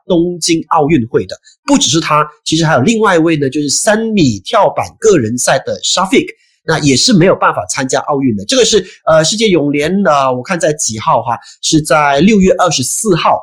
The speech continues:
就是几天前所发的一个文告，就说呢，哎呀，张俊宏呢不能参加奥运啊。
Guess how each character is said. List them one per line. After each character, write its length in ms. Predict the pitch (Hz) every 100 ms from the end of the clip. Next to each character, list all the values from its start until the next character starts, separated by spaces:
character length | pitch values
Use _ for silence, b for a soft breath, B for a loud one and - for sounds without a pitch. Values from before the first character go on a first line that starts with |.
| - _
就 100 | -
是 100 | 170
几 200 | 160 123
天 240 | 117 180 185
前 200 | 135 135
所 200 | 135 104 -
发 160 | 160
的 80 | 143
一 60 | 131
个 120 | 151
文 220 | 123 92 104
告， 220 | 185 135 B B -
就 100 | 160
说 160 | 165
呢， 80 | 165
哎 100 | 185
呀， 180 | 185 143
张 180 | 180 180
俊 180 | 196 151
宏 120 | 139
呢 80 | 135
不 160 | 220
能 200 | 143 117
参 240 | 120 135 143
加 120 | 143 -
奥 180 | 135 117
运 120 | 120 B B -
啊。 140 | 110